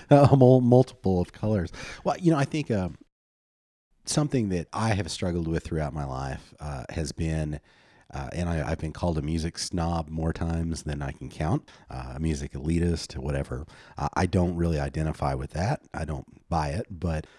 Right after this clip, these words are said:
there are a number of people who have told me this. Dave Grohl, uh, he's lead singer for Foo Fighters, right?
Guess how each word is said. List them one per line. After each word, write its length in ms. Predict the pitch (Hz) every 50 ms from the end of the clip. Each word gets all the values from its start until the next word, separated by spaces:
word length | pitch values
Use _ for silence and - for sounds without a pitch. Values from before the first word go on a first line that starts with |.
| - - -
there 200 | 85 90 82 80
are 100 | 82 85
a 120 | 82 80
number 260 | 87 92 92 85 85 82
of 120 | 76 -
people 380 | - - 85 80 - 85 92 110
who 240 | 107 - - - 90
have 240 | 80 82 82 - -
told 240 | - - 123 - -
me 100 | 131 120
this. 360 | - 73 95 120 - - - _ _ _ _ _ _ _ _ _ _
Dave 280 | - - 107 131 147 139
Grohl, 480 | - - 98 85 78 73 62 50 - - - - - _ _ _ _ _ _ _ _ _ -
uh, 280 | 73 71 69 67 67
he's 220 | 62 69 78 78 69
lead 160 | 78 82 78
singer 240 | - - 80 80 78
for 180 | - - 73 69
Foo 160 | - - 98
Fighters, 400 | - 95 82 64 53 55 - -
right? 220 | 71 71 78 78